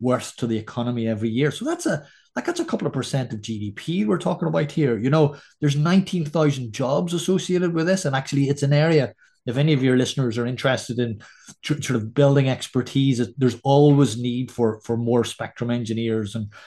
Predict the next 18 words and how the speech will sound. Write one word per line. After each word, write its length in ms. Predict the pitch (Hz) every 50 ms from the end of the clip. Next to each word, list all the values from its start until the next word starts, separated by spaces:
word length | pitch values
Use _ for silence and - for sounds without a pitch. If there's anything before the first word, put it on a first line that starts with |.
| - - _ _ _ -
and, 140 | 120 117 - -
and 160 | 120 120 117
experts 480 | 123 - - - - 127 117 107 - 113
and 100 | 110 101
scientists 540 | - 127 113 123 120 - - - - - 127
in 80 | 127
the 160 | 123 123 127
area. 240 | 131 135 139 131 113
So 180 | 107 - 113 110
it's 80 | 110
a 140 | - 120 113 120
very, 480 | 120 147 151 160 165 156 143 131 - - - - _ _ _ _ _ -
it's 140 | 123 117 -
a 20 | 127
very 320 | 147 139 110 98 98 - - _
valuable 540 | - 135 - - 135 127 147 156 151 151 151
area 300 | 151 156 160 151 135 120
to, 240 | - - 120 104 101